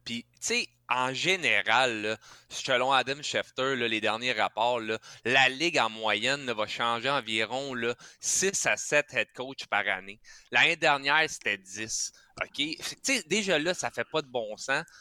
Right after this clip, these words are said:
Puis, je voulais juste revenir sur une correction que j'ai faite plus tôt, là. Le, le general manager des Titans, l'ancien John Robinson, là,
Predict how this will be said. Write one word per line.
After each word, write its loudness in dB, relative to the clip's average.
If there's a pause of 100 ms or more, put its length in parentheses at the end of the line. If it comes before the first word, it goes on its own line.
(240)
Puis, -4
je -8
voulais 2
juste -4
revenir -2
sur -10
une -12
correction 0
que -12
j'ai -4
faite -8
plus -20
tôt, -2
là. 2
Le, 4
le 2
general -2
manager 0
des 0
Titans, 0 (160)
l'ancien 2
John 0
Robinson, -4
là, -10